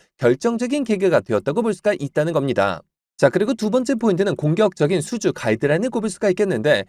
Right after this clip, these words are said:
에이치디 현대중공업의 이십육 년 수주 목표치는 전년 대비 무려 삼십오 퍼센트 증가한 이백사억 달러가 제시된 상황이고, 이 특히나 특수선 분야에서만 삼십억 달러 이상의 수주를 기대하고 있는 상황이죠. 자, 게다가 상선 부문 역시나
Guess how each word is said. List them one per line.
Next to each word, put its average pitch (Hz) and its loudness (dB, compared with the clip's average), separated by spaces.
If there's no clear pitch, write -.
에이치디 147 0
현대중공업의 151 2
이십육 175 -4
년 151 2
수주 226 0
목표치는 151 -2
전년 220 -2
대비 202 2
무려 175 6
삼십오 160 0
퍼센트 170 -2
증가한 143 2
이백사억 165 0
달러가 208 2
제시된 196 0
상황이고, 120 0
이 190 2
특히나 170 0
특수선 262 -2
분야에서만 160 0
삼십억 214 -2
달러 202 4
이상의 156 -2
수주를 214 -4
기대하고 185 2
있는 165 -2
상황이죠. 123 0
자, 147 4
게다가 160 4
상선 240 -2
부문 214 -2
역시나 151 -2